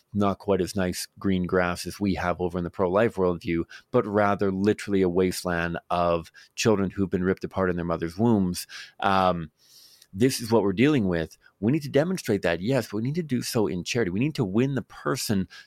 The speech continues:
to, first of all, trust us and want to have a conversation with us. We need to have that character that we talk about. Uh, I'm gonna drop a lot of episodes in the show notes below. Um, we need to have that character to even have the conversation in the first place, to even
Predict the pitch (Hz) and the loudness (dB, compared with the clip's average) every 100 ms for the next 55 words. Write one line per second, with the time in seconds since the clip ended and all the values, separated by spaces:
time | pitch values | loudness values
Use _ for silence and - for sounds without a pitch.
0 | - 131 - 180 196 165 123 - - 151 | -6 -4 -2 -2 0 2 2 0 -4 -2
1 | 147 - - - - - - _ - - | -2 -4 -12 -14 -12 -12 -12 _ -16 -4
2 | 120 107 95 135 160 143 123 - 143 131 | 0 0 2 2 2 0 -2 0 0 0
3 | 104 - 127 107 - 120 110 87 76 - | -2 -2 -2 -2 0 -2 -2 -4 -4 -2
4 | 117 139 180 123 - - 135 117 110 - | 0 2 0 -2 -4 -4 -2 0 0 -2
5 | - - 156 139 95 90 98 - 117 113 | -6 0 2 2 -2 -4 -4 -4 -4 -2
6 | 98 107 104 95 - - - - 104 101 | 2 4 4 2 -8 -14 -14 -2 2 4
7 | 107 131 98 98 85 85 104 95 95 98 | 2 0 0 2 2 4 4 4 -2 -4
8 | - 80 - 98 - 98 95 85 - 87 | -4 -4 -2 -4 0 0 0 -2 -2 2
9 | 95 85 - - - 104 101 95 98 - | 4 2 -4 -14 -2 2 4 2 -2 -4
10 | 113 156 196 143 143 160 151 131 - 147 | 2 2 2 0 0 0 4 2 2 -2
11 | 147 110 92 - 147 139 - - 135 123 | -2 -2 -6 -2 -2 -2 -4 -2 -2 -2
12 | - 120 117 107 107 104 98 95 139 143 | -4 -4 -2 -2 -2 -2 -2 -2 0 -2
13 | - 92 - - 139 147 | 0 -2 -2 -2 0 2